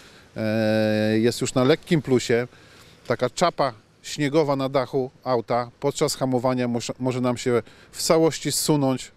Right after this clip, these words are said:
skutecznie, e, ograniczać nam widoczność do zera. Cała takie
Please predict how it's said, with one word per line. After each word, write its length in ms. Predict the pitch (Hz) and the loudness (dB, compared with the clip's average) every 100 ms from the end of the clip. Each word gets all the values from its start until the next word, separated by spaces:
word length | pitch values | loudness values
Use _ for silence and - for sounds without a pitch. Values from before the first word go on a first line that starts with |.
| - | -12
skutecznie, 720 | - 202 170 147 - 127 117 _ _ _ _ _ _ _ _ - - - | -4 0 2 0 0 -2 -2 _ _ _ _ _ _ _ _ -20 -20 -4
e, 320 | 107 107 107 | 0 2 4
ograniczać 680 | 123 135 135 131 131 - - | 4 2 2 0 -2 -4 -4
nam 260 | 120 110 101 _ | -2 -2 -6 _
widoczność 720 | 113 135 127 117 - 101 - - | -6 0 2 2 -2 -6 -8 -14
do 220 | - 123 139 | -2 2 4
zera. 380 | 143 127 117 107 _ - _ _ _ _ _ _ _ _ _ _ _ _ _ - - | 4 2 0 -4 _ -20 _ _ _ _ _ _ _ _ _ _ _ _ _ -20 -14
Cała 300 | - 139 127 | -2 2 2
takie 300 | 117 110 104 | 0 -4 -6